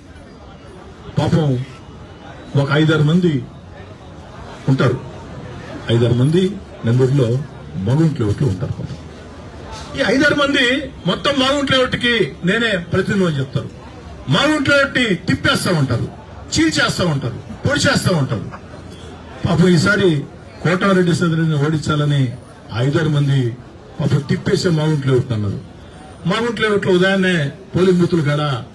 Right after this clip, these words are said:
ఎప్పుడూ లేనట్టు ఆరు గంటలకే వస్తే, "చూశారమ్మ ప్రతిభ, ఆరు గంటలకి తీసుకొచ్చాం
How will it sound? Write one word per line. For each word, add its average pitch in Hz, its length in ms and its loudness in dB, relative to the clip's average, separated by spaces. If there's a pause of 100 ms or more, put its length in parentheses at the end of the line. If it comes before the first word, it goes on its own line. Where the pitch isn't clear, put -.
ఎప్పుడూ 139 280 4
లేనట్టు 147 380 0 (420)
ఆరు 143 200 0
గంటలకే 143 360 -2
వస్తే, 175 240 -2 (600)
"చూశారమ్మ 147 460 2 (120)
ప్రతిభ, 143 240 -2 (680)
ఆరు 139 160 4
గంటలకి 160 340 4
తీసుకొచ్చాం 185 480 2